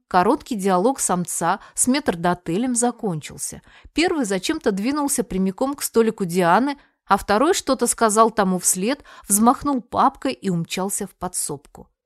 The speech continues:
Диана насторожилась и следила взглядом за мужчиной. Неужто своим любопытством она разожгла в нём интерес? Тогда он точно с отклонениями, или интересы у него маниакальные.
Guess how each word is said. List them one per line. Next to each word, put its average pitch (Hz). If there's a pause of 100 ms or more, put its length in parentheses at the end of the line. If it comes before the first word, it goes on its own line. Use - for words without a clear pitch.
(520)
Диана 165
насторожилась 247 (200)
и 190
следила 196
взглядом 190
за 208
мужчиной. 208 (240)
Неужто 208
своим 262
любопытством 208
она 233
разожгла 226
в 240
нём 277
интерес? 277 (520)
Тогда 185
он 240
точно 196
с -
отклонениями, 165 (200)
или 320
интересы 220
у 226
него 220
маниакальные. 196